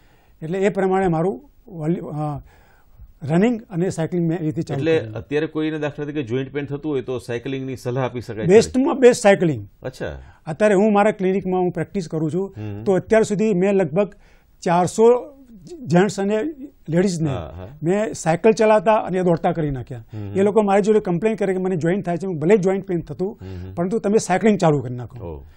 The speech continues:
Speaker 1: સાયકલિંગ કરવાથી જોઇન્ટ પેઇન જતું રહે છે.
Speaker 2: સાયકલિંગ સાહેબ, જે આપણે આમ તો તમે ઘણી, અ, એ વ્યક્તિની તો સેવા કરી જ છે, સાથે
Speaker 1: હા.
Speaker 2: સાથે અમદાવાદ મહાનગરની સેવા કરી. જો એ
Speaker 1: હા.
Speaker 2: સાયકલ ચલાવતા હોય તો
Speaker 1: હા.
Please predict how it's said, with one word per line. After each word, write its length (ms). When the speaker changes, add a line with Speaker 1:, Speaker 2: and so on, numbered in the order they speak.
Speaker 1:
સાયકલિંગ 440
કરવાથી 420
જોઇન્ટ 400
પેઇન 140
જતું 260
રહે 100
છે. 320
Speaker 2:
સાયકલિંગ 440
સાહેબ, 220
જે 180
આપણે 300
આમ 180
તો 120
તમે 220
ઘણી, 380
અ, 60
એ 140
વ્યક્તિની 400
તો 100
સેવા 240
કરી 200
જ 40
છે, 180
સાથે 260
Speaker 1:
હા. 80
Speaker 2:
સાથે 140
અમદાવાદ 280
મહાનગરની 440
સેવા 220
કરી. 200
જો 180
એ 40
Speaker 1:
હા. 60
Speaker 2:
સાયકલ 280
ચલાવતા 420
હોય 140
તો 260
Speaker 1:
હા. 220